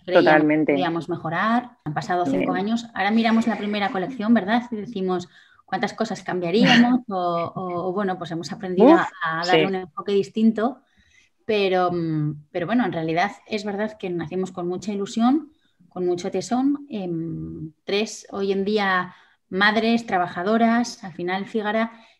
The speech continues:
Speaker 1: empezó siendo un sueño, como decías tú antes en, en la introducción. Empezamos a apostar por la empresa, a abogar por esa artesanía española, empezó a crecer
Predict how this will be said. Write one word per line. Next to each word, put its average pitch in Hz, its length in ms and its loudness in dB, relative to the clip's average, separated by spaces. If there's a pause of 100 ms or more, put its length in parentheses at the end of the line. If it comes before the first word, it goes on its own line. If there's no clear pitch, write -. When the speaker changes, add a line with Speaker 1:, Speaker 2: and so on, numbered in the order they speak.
(100)
Speaker 1:
empezó 180 320 -8
siendo 196 640 -6
un 202 160 -4
sueño, 254 520 4
como 196 160 -6
decías 196 400 -8
tú 208 160 -4
antes 196 300 -6
en, 190 280 -6
en 196 140 -6
la 190 80 -2
introducción. 190 640 0 (360)
Empezamos 180 480 -6
a 196 80 0
apostar 214 580 -2
por 196 260 -4
la 196 100 -2
empresa, 240 480 -2
a 247 40 0
abogar 180 280 -2
por 196 100 -2
esa 190 160 -4
artesanía 196 460 -6
española, 208 480 -2
empezó 175 300 -6
a 170 40 -6
crecer 233 460 -4